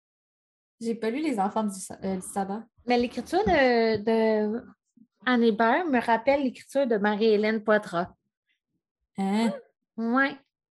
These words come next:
Speaker 1: Avec, euh, quelle œuvre ?
Speaker 2: Ben,
Speaker 1: Juste en
Speaker 2: j'ai juste
Speaker 1: général,
Speaker 2: lu,
Speaker 1: ou ?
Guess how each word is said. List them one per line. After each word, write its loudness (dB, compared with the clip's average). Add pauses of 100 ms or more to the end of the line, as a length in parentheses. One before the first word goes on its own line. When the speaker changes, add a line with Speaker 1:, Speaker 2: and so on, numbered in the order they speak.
(380)
Speaker 1:
Avec, 0
euh, 4
quelle 2
œuvre ? -4 (1120)
Speaker 2:
Ben, 2
Speaker 1:
Juste -12
en 0
Speaker 2:
j'ai -4 (200)
juste 0
Speaker 1:
général, 2
Speaker 2:
lu, 6
Speaker 1:
ou ? -4